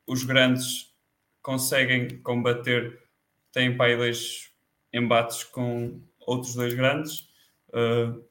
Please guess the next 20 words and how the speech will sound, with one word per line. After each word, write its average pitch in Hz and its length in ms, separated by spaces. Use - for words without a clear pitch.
por 127 100
exemplo, 123 400
a 113 60
única 113 380
derrota 113 340
de 117 140
UConn 117 280
até 110 220
agora 110 220
foi - 160
contra 107 280
Kansas. 143 720
Ehm, 120 640
joga-, 123 360
jogaram 120 300
também 117 280
já 117 160
contra 117 280
North 113 220
Carolina. 131 800